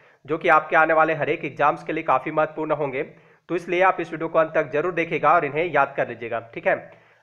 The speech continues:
आप इस वीडियो का फ्री पीडीएफ़ फाइल भी डाउनलोड कर सकते हैं, जिसका लिंक इस वीडियो के डिस्क्रिप्शन बॉक्स में दिया हुआ है, या तो फिर आप मेरा Telegram ग्रुप ज्वाइन करके वहां से भी फ्री में आसानी से इसका पीडीएफ़ फाइल डाउनलोड कर सकते हैं।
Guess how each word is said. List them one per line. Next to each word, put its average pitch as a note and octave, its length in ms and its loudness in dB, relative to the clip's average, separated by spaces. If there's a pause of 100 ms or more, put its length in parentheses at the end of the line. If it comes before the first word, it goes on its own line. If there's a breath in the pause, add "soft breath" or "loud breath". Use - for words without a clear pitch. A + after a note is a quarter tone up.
आप D3+ 180 2
इस E3+ 120 -6
वीडियो F3+ 180 -4
का E3+ 140 4
फ्री E3+ 200 -4
पीडीएफ़ D#3+ 260 -4
फाइल D3 200 2
भी D#3+ 80 -4
डाउनलोड D#3+ 280 0
कर D#3 100 0
सकते D#3 260 -2
हैं, C#3+ 340 -2
जिसका B2+ 220 -6
लिंक C#3 200 -6
इस D3 120 -12
वीडियो C#3+ 160 -8
के C#3 120 -6
डिस्क्रिप्शन C#3+ 500 -6
बॉक्स D3 280 0
में C3 80 -4
दिया C#3 140 2
हुआ F3+ 180 2
है, C#3 340 -4 (260 loud breath)
या D#3 160 4
तो F3+ 120 -2
फिर F#3 180 -2
आप F#3 180 4
मेरा D#3 180 2
Telegram D3+ 480 0
ग्रुप D#3+ 180 -10
ज्वाइन C#3+ 220 0
करके - 240 -6
वहां C3 240 0
से D#3 120 -8
भी D#3+ 140 -6
फ्री D3+ 240 -6
में D#3+ 180 -2
आसानी C#3+ 400 -2
से D3 120 -14
इसका D3 140 -8
पीडीएफ़ C#3 260 -10
फाइल D3 220 2
डाउनलोड D3 300 -4
कर C#3 100 -2
सकते - 280 -12
हैं। B2 320 -10